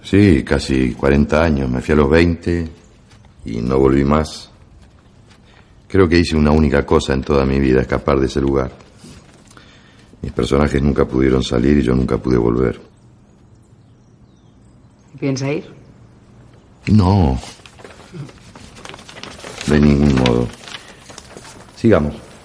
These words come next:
Speaker 2: Recibí un montón de mails y llamadas de su editor.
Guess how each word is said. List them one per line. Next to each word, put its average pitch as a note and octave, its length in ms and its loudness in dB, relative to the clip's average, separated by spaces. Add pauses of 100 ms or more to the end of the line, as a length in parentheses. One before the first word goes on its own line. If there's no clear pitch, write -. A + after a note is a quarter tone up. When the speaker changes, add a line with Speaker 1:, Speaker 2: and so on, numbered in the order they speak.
(760)
Speaker 2:
Recibí G#3+ 340 4
un B3+ 120 8
montón A3 320 4
de G3+ 80 2
mails A#3 400 2
y G#3+ 40 0
llamadas F#3 400 2
de F3+ 60 0
su F3 140 -2
editor. E3 420 0